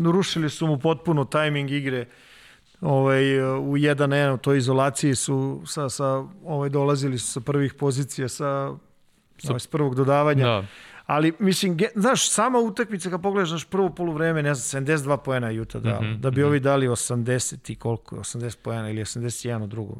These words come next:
Speaker 1: Mislim,
Speaker 2: E, u
Speaker 1: nevero-,
Speaker 2: onoj jednoj utakmici, ja, ja imam
Speaker 1: Neverovatno,
Speaker 2: podatak,
Speaker 1: neverovatno.
Speaker 2: mislim da je to bila, da li, ne ova, nego ona prošla, da je Utah za četvrtinu i po u prvom poluvremenu dala više trojke nego za celo finale devedeset osme, kad su igrali, ovaj,
Speaker 1: Da.
Speaker 2: protiv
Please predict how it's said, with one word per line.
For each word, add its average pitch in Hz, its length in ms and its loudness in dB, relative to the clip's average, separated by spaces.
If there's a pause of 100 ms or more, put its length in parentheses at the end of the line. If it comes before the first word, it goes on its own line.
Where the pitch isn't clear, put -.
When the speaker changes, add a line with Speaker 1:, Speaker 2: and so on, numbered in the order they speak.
Speaker 1:
Mislim, 117 240 -6
Speaker 2:
E, 113 40 2
u - 20 2
Speaker 1:
nevero-, 127 100 2
Speaker 2:
onoj 185 180 2
jednoj 202 240 0
utakmici, 180 600 -2
ja, 165 100 -2
ja 160 60 -6
imam 165 140 0
Speaker 1:
Neverovatno, 151 460 4
Speaker 2:
podatak, 139 180 -4 (220)
Speaker 1:
neverovatno. 131 320 0
Speaker 2:
mislim 175 140 0
da 185 60 0
je 156 100 0
to 190 80 2
bila, 175 220 2
da 143 140 -2
li, 190 80 0 (220)
ne 180 180 2
ova, 185 160 4 (180)
nego 160 180 2
ona 165 140 2
prošla, 165 440 2
da 143 80 2
je 139 120 2
Utah 175 320 0 (340)
za 139 540 2
četvrtinu 170 540 2
i 185 100 2
po 156 140 -2
u 131 80 2
prvom 170 300 2
poluvremenu 165 580 2
dala 160 340 2
više 151 340 -2
trojke 170 360 0
nego 143 180 0
za 131 100 -4
celo 165 300 2
finale 156 360 0
devedeset 135 400 0
osme, 123 320 -2 (560)
kad 143 160 0
su 143 140 2
igrali, 123 540 2
ovaj, 117 300 4
Speaker 1:
Da. 110 40 -2
Speaker 2:
protiv 123 340 0